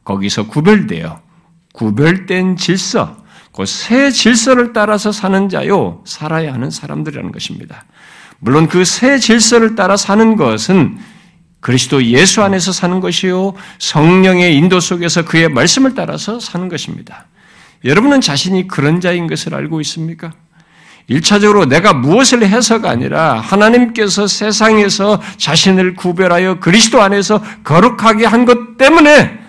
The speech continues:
내가 세인트라고 하는 것, 그래서 그렇게 이 고매하고도 복된 이 호칭에 해당되는 사람이라는 것을 아느냐는 거죠. 그래서 그리스도 안에 있는 구별된 질서를 따라서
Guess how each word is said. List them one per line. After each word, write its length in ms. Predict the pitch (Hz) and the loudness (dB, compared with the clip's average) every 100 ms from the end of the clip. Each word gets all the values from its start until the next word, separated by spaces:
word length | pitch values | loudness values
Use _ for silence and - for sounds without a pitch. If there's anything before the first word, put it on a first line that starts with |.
| _ | _
내가 360 | - 123 123 160 | -4 -4 -2 -6
세인트라고 880 | 160 - 202 233 277 226 214 165 160 | -8 -8 -2 0 0 -2 -4 -4 -4
하는 180 | 170 165 | -6 -6
것, 180 | - - - - - | -8 -10 -20 -20 -6
그래서 320 | - 233 254 | 2 4 4
그렇게 420 | 247 262 - 269 - 220 - - - _ | 2 0 0 -2 -4 -16 -20 -20 -20 _
이 300 | 226 302 302 | 4 6 4
고매하고도 760 | - 214 240 240 208 208 214 | 2 2 6 6 4 2 0
복된 840 | 208 208 - - 285 254 147 82 - - _ _ _ _ _ _ _ - | 0 -4 -4 -2 0 2 0 -4 -16 -20 _ _ _ _ _ _ _ -20
이 300 | - 85 - | -18 -18 -20
호칭에 600 | - 240 226 - 196 170 | -4 -2 -2 -2 0 0
해당되는 520 | 220 208 190 165 131 | 2 0 0 -2 -4
사람이라는 580 | 123 131 123 113 95 90 | -4 -4 -4 -4 -6 -8
것을 200 | 95 - | -10 -12
아느냐는 440 | - 110 156 113 | -4 2 2 2
거죠. 240 | 82 73 - - _ - _ | -4 -12 -18 -20 _ -20 _
그래서 500 | - 208 - 110 73 - - _ | 2 2 4 0 -4 -14 -20 _
그리스도 440 | - 233 226 254 | 2 2 4 4
안에 280 | 185 185 240 | 4 4 6
있는 300 | 285 262 254 | 6 6 4
구별된 580 | - 180 285 285 269 254 | 2 4 4 4 2 2
질서를 680 | - 294 - 311 254 240 233 | 4 2 2 2 2 2 -2
따라서 520 | 190 131 131 131 | -6 -4 -6 -10